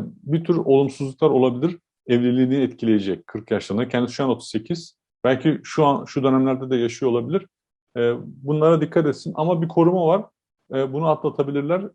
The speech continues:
ve çizgi devam ediyor net bir şekilde. Ve buradan çıkan çizgi, kader çizgisi şöyle geliyor. Aynı zamanda buradan güneş çizgisi gibi görev yapan, e,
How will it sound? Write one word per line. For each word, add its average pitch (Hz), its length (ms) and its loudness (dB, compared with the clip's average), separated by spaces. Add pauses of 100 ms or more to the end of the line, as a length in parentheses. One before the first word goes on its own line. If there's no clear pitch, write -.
ve 151 180 -2
çizgi 143 340 -4
devam 143 300 4
ediyor 104 180 0
net 127 180 -2
bir 117 60 -14
şekilde. 110 500 -2
Ve 131 160 0
buradan 143 260 -2
çıkan 120 320 -8
çizgi, 135 540 -6 (560)
kader 131 360 2
çizgisi 117 560 -4
şöyle 120 340 0
geliyor. 127 680 0 (960)
Aynı 160 240 -2
zamanda 165 440 0
buradan 175 420 -4 (160)
güneş 160 420 -2
çizgisi 147 520 -2 (680)
gibi 117 300 0
görev 127 340 2
yapan, 127 460 -2 (260)
e, 107 40 -4